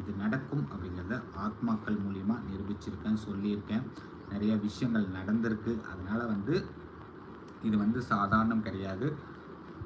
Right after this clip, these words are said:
ஆ, இந்த ஒரு விஷயம் வந்து ச-, எளிதும் கிடையாது. இந்த ஒரு, அதனால இது வந்து விளையாட்டா இருக்கவங்களுக்கும், காமெடியா தெரியிறவங்களுக்கும்,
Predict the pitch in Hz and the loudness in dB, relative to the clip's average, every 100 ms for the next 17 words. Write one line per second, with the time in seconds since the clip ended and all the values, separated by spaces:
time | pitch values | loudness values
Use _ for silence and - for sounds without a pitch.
0 | - - - 98 95 95 95 95 98 104 | -8 -8 -8 -6 -4 -2 -2 -2 0 2
1 | 101 104 107 - 117 113 127 - 104 98 | 4 4 2 2 4 4 2 0 0 4
2 | 113 123 110 101 98 95 131 151 - 98 | 4 2 0 0 -2 0 0 0 -2 -2
3 | 98 95 95 98 92 95 98 95 85 - | -2 -2 -4 -4 -4 -4 -4 -6 -8 -12
4 | - - - - - - 117 123 139 156 | -14 -14 -14 -12 -10 -2 2 6 6 4
5 | - 107 104 104 113 131 107 123 123 123 | 0 0 4 6 6 4 4 2 0 2
6 | 113 104 101 98 95 117 139 127 107 120 | 2 2 0 -2 -2 -2 2 4 6 4
7 | 117 107 101 101 95 92 95 - | 2 0 0 -2 -2 -4 -6 -4